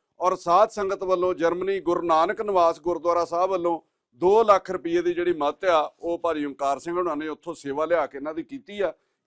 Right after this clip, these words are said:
ਇਹ ਸਾਡੇ ਵੱਲੋਂ ਕਬੂਲ ਕਰੋ ਤੇ ਛੇਤੀ ਤੁਸੀਂ ਆਪਦੇ ਘਰ ਦੀ ਜਿਹੜੀ ਉਹ ਸਾਰੀ ਸ਼ੁਰੂ ਕਰੋ।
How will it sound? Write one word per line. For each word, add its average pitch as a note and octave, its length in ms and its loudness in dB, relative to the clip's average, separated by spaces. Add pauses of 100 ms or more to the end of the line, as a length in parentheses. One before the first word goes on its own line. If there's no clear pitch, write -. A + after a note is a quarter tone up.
ਇਹ A3 120 2
ਸਾਡੇ F#3+ 300 0
ਵੱਲੋਂ F#3 220 -2
ਕਬੂਲ E3+ 360 -6
ਕਰੋ F#3 220 -4
ਤੇ G3+ 120 -10 (100)
ਛੇਤੀ G3+ 400 -4
ਤੁਸੀਂ G3 300 -8
ਆਪਦੇ E3 340 -2
ਘਰ F#3 220 -6
ਦੀ B2+ 160 -10
ਜਿਹੜੀ D#3 200 -10
ਉਹ F3 100 -4
ਸਾਰੀ C#3+ 300 -8
ਸ਼ੁਰੂ F3 220 -6
ਕਰੋ। G#3 360 -2